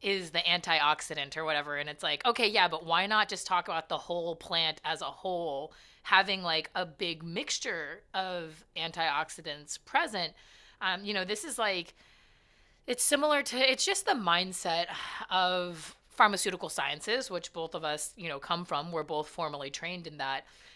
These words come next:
But, you know, that mindset is that we should be taking these natural plants and products and finding, like, one thing in them that then we, like, treat, um, the skin with. And, like, you know, this is something that we've talked about with,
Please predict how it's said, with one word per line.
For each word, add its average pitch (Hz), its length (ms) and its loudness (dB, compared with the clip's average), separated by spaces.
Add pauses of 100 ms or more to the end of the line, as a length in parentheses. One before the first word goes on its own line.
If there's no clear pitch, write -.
But, 254 140 0
you 262 140 -4
know, 247 140 0
that 285 220 2
mindset 196 800 0
is 170 340 -4
that 170 400 2 (840)
we 196 140 -2
should 208 180 -2
be 190 120 -6
taking 196 480 -2
these 165 260 -6
natural 165 320 -2
plants 165 320 -4
and 156 80 -12
products 175 420 6
and 160 120 -8
finding, 165 400 2
like, 147 260 0 (280)
one 220 460 0
thing 147 300 -4 (140)
in 180 180 -6
them 151 380 -2 (240)
that 156 420 4
then 160 260 0
we, 165 120 0
like, 147 240 -4
treat, 190 400 -2 (580)
um, 160 520 2
the 180 120 -10
skin 330 300 -2
with. 160 180 0
And, 220 120 -2
like, 214 200 2
you 285 80 2
know, 262 160 4
this 381 180 -4
is 571 100 -2
something - 260 -2
that 320 100 -2
we've 262 140 -6
talked 247 260 -2
about 196 460 4
with, 180 240 2